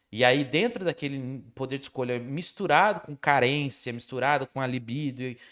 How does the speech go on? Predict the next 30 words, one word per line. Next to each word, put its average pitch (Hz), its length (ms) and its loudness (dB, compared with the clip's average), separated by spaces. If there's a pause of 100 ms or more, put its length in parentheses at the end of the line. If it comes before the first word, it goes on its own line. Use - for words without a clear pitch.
(140)
e 113 80 -8
por 127 180 0
aí 131 140 2
vai, 135 320 2 (200)
ele 147 160 -4
toma 160 220 -2
uma 156 80 -2
decisão 165 300 -8
errada. 139 220 -4
Agora 165 160 2
a - 20 0
mulher 160 240 0
não. 254 240 -6 (760)
A - 60 -14
mulher, 101 220 2
ela 139 160 4
sempre 165 480 -4
tem 156 260 0
o 160 60 -2
Miquem 135 460 -4
ali 123 120 -8
do 113 140 -10
lado, 127 340 0
sempre - 240 -10
tem 151 120 -6
os 139 100 -8
caras 127 320 0
bons 123 240 -4
de 131 80 -10
relacionamento, 117 840 -8